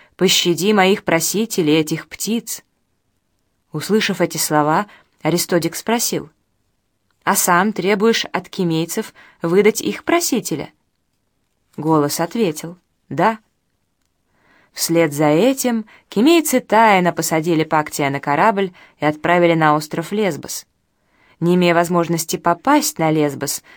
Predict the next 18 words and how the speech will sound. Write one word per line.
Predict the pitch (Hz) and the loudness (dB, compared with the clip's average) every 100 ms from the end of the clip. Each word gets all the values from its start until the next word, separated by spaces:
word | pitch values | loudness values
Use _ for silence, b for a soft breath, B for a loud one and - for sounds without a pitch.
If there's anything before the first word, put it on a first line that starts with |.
| B | B
не | 175 | 0
располагая | 175 170 170 170 156 139 139 | 0 0 0 0 2 0 -2
кораблями, | 156 147 180 262 233 208 b b b _ | -4 -4 -2 -2 -2 -4 b b b _
Мазерос | 247 320 294 - | 0 4 2 2
послал | 226 220 208 | -2 2 2
на | 190 185 | 4 4
Лесбос | 247 254 233 - B B _ | 2 0 -2 -4 B B _
требование | 196 269 226 233 214 185 | 0 2 4 2 2 2
выдать | 214 226 214 | 2 0 0
лидийца | 202 185 233 - | 0 0 -2 -4
Пактия. | 269 262 - - - - _ _ _ _ - | 0 0 0 -6 -12 -14 _ _ _ _ -12
За | 135 | -2
это | 147 160 220 254 | 2 4 2 2
он | 254 247 | 2 0
предлагал | 196 165 165 156 180 | -2 0 2 2 2
им | 214 | 0
заплатить | 202 196 165 160 156 | -2 -2 -2 -2 -4
серебром. | - 196 196 185 139 | -4 -4 -4 -4 -6